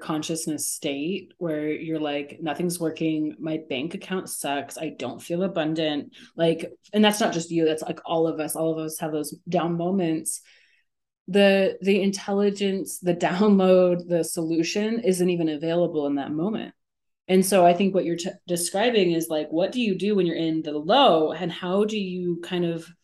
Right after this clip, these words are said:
spiral up so that you can be available for a download or a, a program or an opportunity to make more money to solve the problem? And so,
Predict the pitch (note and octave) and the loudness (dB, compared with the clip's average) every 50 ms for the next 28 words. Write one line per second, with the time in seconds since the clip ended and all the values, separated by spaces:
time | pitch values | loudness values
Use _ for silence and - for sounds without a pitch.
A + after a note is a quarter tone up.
0 | _ _ _ _ _ _ _ _ _ _ _ _ _ _ _ _ _ - - - | _ _ _ _ _ _ _ _ _ _ _ _ _ _ _ _ _ -8 -6 -4
1 | - - - F#3+ F3+ F#3 G3+ G3 F#3 E3+ E3 E3+ - G3 G#3 G3+ - - - - | -4 -2 0 2 2 4 4 4 4 2 2 2 2 4 4 4 4 0 -4 -6
2 | - F3+ - F#3 F#3 - F3 F3 E3+ E3+ D#3+ - D#3 E3 A3 C4+ C#4 - D#3+ D#3 | -6 -4 -4 -4 -4 -4 -2 0 2 0 0 2 2 2 4 4 4 4 4 2
3 | D#3+ D#3 - - D#3 D3+ D3+ C#3+ D3+ D3+ D#3+ F3+ F3 D#3+ D#3 D#3 D#3 D3+ - - | 0 -2 -2 -4 -4 -4 -2 -2 -4 -4 -2 -2 -2 -2 0 -2 -2 -2 -4 -4
4 | D3+ D3+ C#3+ - - _ - E3 - - - F3+ E3+ E3 E3 D#3+ D#3+ E3 D#3 D#3 | -4 -4 -4 -6 -8 _ -8 -8 -2 2 4 6 6 6 4 0 0 0 -2 -4
5 | D#3 D3+ D3 - E3 D#3+ D#3 D#3+ - - D#3 D3+ - E3+ - - F3 E3+ D#3+ D3+ | -4 -6 -8 -6 -6 -4 -4 -4 -4 -4 -6 -6 -8 -8 -6 -4 -2 -2 -2 -2
6 | D3+ D3 C#3+ D3 D3+ D#3 D3+ D3+ D#3 D#3+ F3+ F3 D#3 C#3+ D3+ D#3 D3+ - _ - | -4 -6 -6 -6 -8 -8 -8 -6 -6 -6 -4 -4 -4 -4 -4 -6 -8 -10 _ -12
7 | - E3 D#3 C#3+ C#3+ - - D#3 C#3+ C#3 C#3 C#3 - - D3 D#3+ D#3+ - - - | -8 -8 -8 -8 -8 -8 -6 -4 -4 -4 -4 -8 -10 -8 -6 -6 -6 -8 -10 -12
8 | - - - - _ _ - - - - _ _ _ - E3+ E3+ E3 - F#3 E3+ | -12 -14 -16 -16 _ _ -20 -20 -20 -20 _ _ _ -6 -4 -2 -2 0 0 2
9 | E3 E3 D#3+ D#3 D#3 - - | 2 2 2 2 0 -2 -6